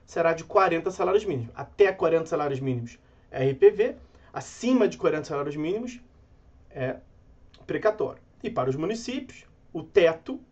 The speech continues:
são trinta salários mínimos, enquanto não houver lei local estabelecendo em sentido diverso. E aí,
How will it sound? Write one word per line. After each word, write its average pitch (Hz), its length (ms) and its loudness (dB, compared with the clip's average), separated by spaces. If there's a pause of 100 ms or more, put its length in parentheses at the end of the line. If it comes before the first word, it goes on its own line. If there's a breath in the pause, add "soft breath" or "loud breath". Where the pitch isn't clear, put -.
(140)
são 170 200 -8
trinta 180 440 0
salários 190 340 0
mínimos, 127 320 -4
enquanto 180 600 0
não 185 160 0
houver 143 340 2
lei 147 320 2
local 151 540 -2 (440 soft breath)
estabelecendo 160 720 -4
em 180 60 -2
sentido 180 580 -4 (420)
diverso. 170 540 -8 (640)
E 277 120 -2
aí, 233 420 4